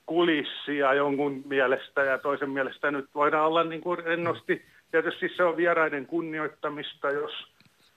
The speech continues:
laitetaan vähän nurkkia parempaan kuntoon, mutta kohtuus siinäkin varmaan niinku olisi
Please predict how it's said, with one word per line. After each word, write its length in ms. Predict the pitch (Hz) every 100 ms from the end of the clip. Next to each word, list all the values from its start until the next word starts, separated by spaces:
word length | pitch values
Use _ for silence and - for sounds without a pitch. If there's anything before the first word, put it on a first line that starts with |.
| _ -
laitetaan 480 | 151 147 143 156
vähän 220 | 156 156 151
nurkkia 540 | 151 139 - 156 139
parempaan 560 | 147 151 143 151 147 139
kuntoon, 440 | 143 139 135 143
mutta 340 | 139 135 - 139
kohtuus 600 | 151 156 - - 127 117 -
siinäkin 500 | 143 131 120 117 113
varmaan 440 | 117 110 107 98
niinku 360 | 107 95 104 - _ _ _ _ _ _ _
olisi 260 | 113 110 -